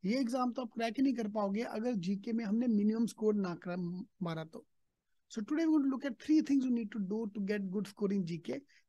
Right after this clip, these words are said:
But before that, we are launching our program। In case you want to join us for the books,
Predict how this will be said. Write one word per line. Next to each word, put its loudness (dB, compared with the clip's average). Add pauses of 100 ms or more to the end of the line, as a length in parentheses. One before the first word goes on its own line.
(120)
But 2
before 0
that, 0
we -4
are -2
launching -2
our -2
program। 0
In -2
case -4
you 0
want -2
to -2
join -2
us -8
for -6
the 0
books, -2